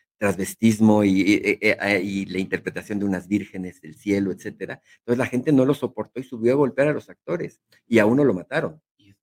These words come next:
Speaker 2: pero estamos, estamos hablando otra vez del último cuarto del siglo veinte, o sea,
Speaker 1: Sí,
Speaker 2: no
Speaker 1: te estoy
Speaker 2: hace
Speaker 1: hablando de
Speaker 2: mucho.
Speaker 1: los ochentas,
Speaker 2: De los,
Speaker 1: noventas, ¿eh?
Speaker 2: exactamente,
Speaker 1: Sí.
Speaker 2: no hace mucho.
Speaker 1: No.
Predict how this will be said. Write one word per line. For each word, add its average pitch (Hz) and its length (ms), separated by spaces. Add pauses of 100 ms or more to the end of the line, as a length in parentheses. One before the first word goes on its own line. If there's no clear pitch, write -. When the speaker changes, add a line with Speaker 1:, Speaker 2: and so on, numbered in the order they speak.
(140)
Speaker 2:
pero 104 180
estamos, 117 380
estamos 117 360
hablando 120 260
otra 123 200
vez 117 240
del 117 140
último 117 380
cuarto 113 400
del 107 140
siglo 110 340
veinte, 160 400
o 110 60
sea, - 180
Speaker 1:
Sí, 220 120
Speaker 2:
no 175 80
Speaker 1:
te - 60
estoy 190 140
Speaker 2:
hace 202 100
Speaker 1:
hablando 226 240
de 214 80
Speaker 2:
mucho. 170 120
Speaker 1:
los 127 100
ochentas, 165 400
Speaker 2:
De 131 60
los, 127 100
Speaker 1:
noventas, 113 400
¿eh? 131 40
Speaker 2:
exactamente, 160 640
Speaker 1:
Sí. 82 60
Speaker 2:
no - 80
hace 151 300
mucho. 156 220
Speaker 1:
No. 92 320